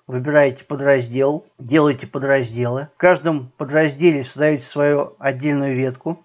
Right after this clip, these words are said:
Ее тоже можно складывать вот так вот и разворачивать. Делаете веточку, блок один, блок два, блок три, блок четыре. В каждую веточку вы записываете из файла Lesson one Summary слова, фразы, выражения.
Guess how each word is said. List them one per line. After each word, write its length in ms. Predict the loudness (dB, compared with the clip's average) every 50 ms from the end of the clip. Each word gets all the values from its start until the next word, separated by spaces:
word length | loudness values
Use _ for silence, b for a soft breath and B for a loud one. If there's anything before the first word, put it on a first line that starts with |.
| _ _
Ее 180 | -6 -4 -4 -4
тоже 260 | -2 -4 -2 -2 -2
можно 460 | -2 -2 -2 -2 -2 -4 -8 -10 -10 -12 _ _ _ _ _ _
складывать 680 | -20 -18 -8 -4 -4 -4 -2 -4 -4 -6 -6 -6 -8
вот 140 | -14 -10 -4
так 220 | -2 -4 -4 -4
вот 180 | -10 -16 -16 _
и 300 | -12 -10 -10 -10 -12 -14 _ _ _ _
разворачивать. 920 | -12 -12 -10 -10 -8 -4 -2 -2 -2 -2 -4 -6 -8 -12 -12 -12 -14 -14 _
Делаете 460 | -4 0 0 2 2 2 0 -2 -6
веточку, 480 | -4 -4 -4 -4 -6 -8 -14 -12 -10 -10
блок 320 | -8 -6 -4 -4 -4 0
один, 380 | 0 -2 0 0 -2 -4 -4 -4
блок 260 | -4 -6 -6 -6 -6
два, 240 | -2 0 0 0 0
блок 300 | -2 -4 -6 -6 -6 -8
три, 160 | -8 -6 -6
блок 280 | -6 -4 -6 -6 -6 -8
четыре. 500 | -10 -16 -14 -10 -8 -8 -8 -8 -10 -12 _
В 60 | _
каждую 320 | 2 2 2 4 4 4
веточку 420 | 4 4 4 0 -4 -8 -8 -8 -8
вы 80 | -6
записываете 800 | -2 0 -2 -2 0 -2 -4 -4 -4 -4 -4 -4 -4 -4 -6 -8
из 180 | -8 -6 -8 -8
файла 500 | -4 2 4 6 6 6 4 0 -4 -4 -8 _
Lesson 420 | 0 2 2 2 2 -2 -2 0 4
one 200 | 4 2 2 0
Summary 600 | -4 0 0 2 2 2 -2 -6 -6 -8 -12 -14 _ _ _ _ _ _ _ _ _
слова, 380 | _ -6 0 2 4 6 4 4
фразы, 420 | 4 2 2 2 2 0 -2 -6
выражения. 680 | -4 -4 -2 -2 -4 -4 -4 -8 -8 -8 -8 -10 -10